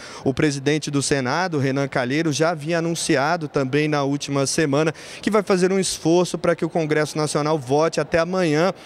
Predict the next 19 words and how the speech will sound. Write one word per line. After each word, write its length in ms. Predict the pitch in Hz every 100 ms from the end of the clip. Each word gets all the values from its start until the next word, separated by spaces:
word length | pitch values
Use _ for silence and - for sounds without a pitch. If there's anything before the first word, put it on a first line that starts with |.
| - - -
terça-feira, 720 | 208 190 208 - 160 180 180
dia 200 | 147 170
vinte 260 | 151 170 -
e 40 |
quatro, 460 | 175 151 160 160 170
essa 380 | 165 170 - 180
revisão 580 | 147 165 185 185 143 151
da 140 | 165
meta. 420 | 170 123 117 - 104 - - -
Agora, 420 | 180 147 165 175
por 200 | 160 165
enquanto, 560 | 151 - 160 190 196 190
Michel 180 | 190
Temer 320 | 165 180 185 185
está 280 | 185 180
no 60 | 180
Palácio 460 | 175 160 151 151 151
do 140 | 151
Jaburu. 560 | 143 156 160 156 160